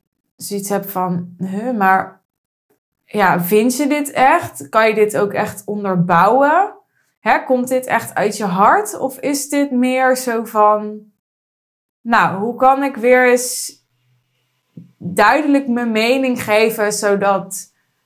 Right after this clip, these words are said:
mensen weten waar ik voor sta?" En al die dingen, die zie ik altijd. Dus ik zie eigenlijk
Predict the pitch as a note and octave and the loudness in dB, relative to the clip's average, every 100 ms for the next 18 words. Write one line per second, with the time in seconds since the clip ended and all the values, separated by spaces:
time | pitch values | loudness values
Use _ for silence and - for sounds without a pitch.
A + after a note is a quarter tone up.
0 | _ _ _ _ _ G#3+ G#3 A3 G#3+ G#3+ | _ _ _ _ _ -4 0 0 -2 -2
1 | G3 G3+ G#3 F#3 F#3 F3+ - F#3+ F3+ - | 2 2 2 0 0 -2 -8 -8 -6 -4
2 | G3+ E3+ D3+ B2+ - - _ _ _ _ | 0 2 2 0 -8 -20 _ _ _ _
3 | _ _ _ _ _ - C4 - D4+ F4 | _ _ _ _ _ -2 2 4 4 4
4 | D#4 A#3 C4+ D4+ C#4+ A3+ A#3 F#3+ F3 G#3 | 0 2 2 2 0 -2 -4 -4 -4 0
5 | A#3+ E4 G4+ G#4 - - _ _ _ _ | 2 2 0 -4 -12 -20 _ _ _ _
6 | _ _ _ _ _ _ _ C4+ D#4+ D#4+ | _ _ _ _ _ _ _ 4 4 4
7 | D4+ D#4 F4 D#4+ B3 A#3 - - A#3+ C#4 | 4 4 2 -2 -6 -8 -10 -4 2 2
8 | C#4 A#3+ A#3 A#3 | 4 2 2 -4